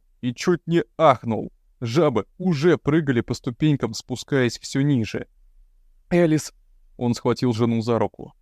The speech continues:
Она завизжала дурным голосом, начала вырываться. У него в руке остался оторванный рукав.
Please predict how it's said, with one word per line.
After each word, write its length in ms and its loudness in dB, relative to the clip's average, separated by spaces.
Она 280 2
завизжала 580 0
дурным 500 0
голосом, 500 -2
начала 500 0
вырываться. 720 -2
У 100 -4
него 240 2
в 40 0
руке 300 0
остался 440 -2
оторванный 680 -2
рукав. 480 -2